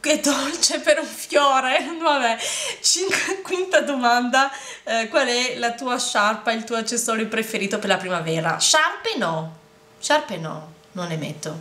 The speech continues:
primavera. Accessorio. Non è facile come domanda questa.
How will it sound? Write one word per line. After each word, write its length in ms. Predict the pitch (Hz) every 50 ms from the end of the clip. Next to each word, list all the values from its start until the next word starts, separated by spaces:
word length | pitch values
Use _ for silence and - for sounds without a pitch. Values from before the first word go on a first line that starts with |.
| - - -
primavera. 460 | - 190 - 160 - - - - - - - - - - - - -
Accessorio. 1080 | - 339 381 - - - 285 277 - - - 254 226 202 190 185 185 185 175 185 190 196 202 214 226 254 320 330 - - - - - _ _ _ _ _ _ _ _ _ - - - - - - - - - - - - - - - - - - - - - - - _ _ _ _ -
Non 220 | 427 508 554 254
è 60 | -
facile 440 | - - - 220 220 - - - - -
come 200 | - - 277 277
domanda 380 | - - - - - - - - -
questa. 300 | - - - - -